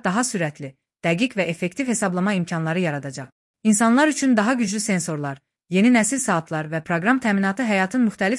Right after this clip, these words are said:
sahələrində inqilabi dəyişikliklər gətirəcək. Breakthrough Victoria'nın dəstəyi ilə Avstraliya və A B A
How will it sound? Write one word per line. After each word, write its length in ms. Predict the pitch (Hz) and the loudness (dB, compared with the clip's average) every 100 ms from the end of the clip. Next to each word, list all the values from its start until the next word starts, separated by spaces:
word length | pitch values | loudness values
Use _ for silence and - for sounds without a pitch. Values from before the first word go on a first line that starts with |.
| - | 0
sahələrində 580 | 190 180 165 160 175 196 | 0 0 -2 -2 -4 -4
inqilabi 480 | 180 175 175 175 226 | -2 -2 0 -2 0
dəyişikliklər 640 | 190 165 - 170 196 196 | 0 -2 -6 -6 -4 -2
gətirəcək. 420 | 160 151 143 139 131 _ _ _ - | -4 -6 -10 -10 -16 _ _ _ 2
Breakthrough 400 | 220 220 269 277 | 2 4 2 2
Victoria'nın 640 | 277 269 226 240 233 247 | 2 2 4 4 4 4
dəstəyi 360 | 220 185 208 214 | 4 2 0 2
ilə 160 | 180 | 0
Avstraliya 560 | 160 - 208 214 165 143 | -2 -4 0 0 0 -4
və 80 | 156 | -4
A 220 | 185 208 | -2 0
B 80 | 208 | 0
A 120 | 208 | 2